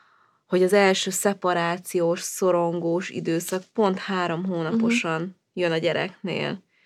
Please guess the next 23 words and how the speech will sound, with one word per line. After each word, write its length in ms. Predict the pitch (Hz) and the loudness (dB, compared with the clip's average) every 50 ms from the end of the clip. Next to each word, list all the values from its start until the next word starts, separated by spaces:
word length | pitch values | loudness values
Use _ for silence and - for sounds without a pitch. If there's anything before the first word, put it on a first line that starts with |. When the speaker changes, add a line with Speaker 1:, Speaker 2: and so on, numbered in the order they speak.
| _ _ _ _ _ _ _ | _ _ _ _ _ _ _
Speaker 1:
És 200 | _ - 170 - | _ -8 -8 -6
akkor 300 | 190 185 - 190 180 - | -8 -4 -2 -2 -2 0
onnantól 680 | - 180 180 180 175 170 170 175 175 180 170 165 165 165 | 0 -2 0 0 0 0 0 0 -2 0 0 2 2 0
hat 340 | 190 - - 180 185 185 - | -2 -2 -2 -2 -2 -2 -4
hónaposan, 760 | - 190 175 175 165 165 175 170 185 - - 170 - 196 190 | -6 -4 -2 -2 -2 -4 -6 -8 -10 -10 -8 -8 -6 -8 -8
kilenc 420 | 185 - 175 147 156 156 180 180 | -8 -6 -4 -2 -2 -2 -4 -6
hónaposan, 640 | - - - 170 160 160 170 - - - - - 160 | -8 -8 -6 -6 -4 -4 -6 -6 -6 -6 -4 -4 -6
és 160 | 170 185 - | -6 -6 -6
akkor 280 | 175 175 - 175 170 170 - - - - - - | -8 -2 0 0 0 0 -2 -10 -20 -20 -10 -6
a 80 | - 175 | 0 4
gyerek 280 | 175 170 170 180 - | 4 4 4 4 2
elkezd 440 | 185 175 170 175 - 170 180 - - | 2 2 2 0 -2 -4 -8 -8 -6
kötődni 480 | - 165 170 170 165 160 160 175 170 - | -4 -6 -4 -2 -2 -2 -2 -2 -2 -2
ahhoz, 360 | - 156 170 - 170 165 175 | -2 -4 -6 -6 -6 -4 -4
akinél 720 | 165 170 - - 165 160 165 170 165 160 156 160 160 160 165 | -4 -4 -4 -6 -4 -4 -2 -2 -2 0 0 0 0 -2 -2
van. 260 | 160 147 143 139 139 | -4 -4 -2 -2 -4
Na 140 | 151 151 151 | -4 -4 -4
most 240 | 151 156 165 - - | -4 -6 -6 -8 -4
ugye 140 | 165 165 160 | -2 0 0
nem 140 | 160 160 156 | 0 0 -2
Speaker 2:
Nem. 80 | 170 | -2
Speaker 1:
tudom, 320 | 165 - 165 165 165 170 180 | -4 -4 -2 0 0 0 0
hogy, 200 | 180 165 165 | 0 -2 -2